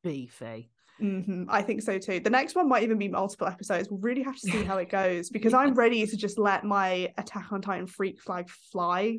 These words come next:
Speaker 2: you know, because I'm gonna be able to just, I might even read the manga. I don't know. I'm gonna go crazy.
Speaker 1: Go crazy. <laughs>
Speaker 2: <laughs>
Speaker 1: You're crazy.
Speaker 2: Yeah.
Speaker 1: No, I'm the same though. Like, I read the manga back when,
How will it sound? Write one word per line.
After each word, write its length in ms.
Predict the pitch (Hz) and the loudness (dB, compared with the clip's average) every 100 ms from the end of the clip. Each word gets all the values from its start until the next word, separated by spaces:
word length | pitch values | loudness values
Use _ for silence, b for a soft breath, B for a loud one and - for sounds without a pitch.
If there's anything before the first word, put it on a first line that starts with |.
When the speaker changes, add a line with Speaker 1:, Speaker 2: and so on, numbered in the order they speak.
| 226 | -4
Speaker 2:
you 120 | 214 | -2
know, 340 | 214 226 269 285 B B _ | 2 2 2 0 B B _
because 240 | 233 240 | 0 4
I'm 120 | 233 226 | 4 6
gonna 180 | 233 | 4
be 140 | 220 226 | 6 4
able 420 | 220 233 220 196 | 4 4 4 2
to 180 | 196 202 | 0 -4
just, 460 | 208 185 180 - - | 0 2 0 -4 2
I 60 | 269 | 4
might 220 | 381 494 | 6 4
even 160 | 339 | 4
read 200 | 269 240 | 4 2
the 60 | 208 | 2
manga. 340 | 208 233 220 | 2 2 2
I 60 | 233 | 0
don't 140 | 370 | 2
know. 300 | 294 202 196 180 - | 4 4 2 -2 2
I'm 140 | 302 | 4
gonna 140 | 381 | 4
go 120 | 359 - | 2 2
crazy. 380 | 208 233 - | 0 0 0
Speaker 1:
Go 120 | 262 262 | 0 0
crazy. 440 | 208 196 - 202 - - | 0 -4 -8 -16 -6 -4
<laughs> 220 | 277 - - | -4 -4 -4
Speaker 2:
<laughs> 760 | - - - 247 - - - | -6 -10 -12 -10 -8 -8 -4
Speaker 1:
You're 120 | 220 | -4
crazy. 400 | - 208 196 156 - B B B B 240 | -4 -6 -10 -12 -18 B B B B -2
Speaker 2:
Yeah. 180 | 277 226 | 0 0
Speaker 1:
No, 60 | - | 0
I'm 140 | 254 | -2
the 100 | 269 | -2
same 220 | 262 190 170 | -2 -2 -2
though. 180 | 160 160 | -2 -2
Like, 200 | 165 - | -4 -4
I 80 | 185 | -4
read 200 | 196 190 | -2 -2
the 80 | 160 | -4
manga 320 | 135 139 127 | -4 -6 -4
back 300 | 135 - 151 | -4 -4 -6
when, 360 | 131 127 139 | -8 -6 -10